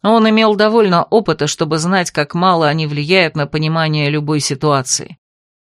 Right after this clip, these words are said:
"В тот момент ничего подобного в голову не приходило", признался барон, посмотрев в укоризненные глаза герцогини и совсем другим тоном добавил:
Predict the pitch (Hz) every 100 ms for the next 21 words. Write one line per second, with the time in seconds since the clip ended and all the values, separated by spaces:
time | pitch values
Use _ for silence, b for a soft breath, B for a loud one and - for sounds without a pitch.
0 | _ 160 - _ 135 139 - 135 147 156
1 | 156 143 139 143 - 151 143 143 139 151
2 | 139 147 143 135 139 143 139 135 143 131
3 | 139 - 135 123 - - - _ _ _
4 | _ _ _ 165 180 190 190 175 165 170
5 | 208 233 233 _ _ _ _ 180 175 196
6 | 208 254 202 202 208 226 202 190 180 175
7 | 170 175 190 180 170 - 175 175 220 202
8 | 160 147 151 156 214 185 180 175 180 175
9 | 185 175 165 170 160 127 110 80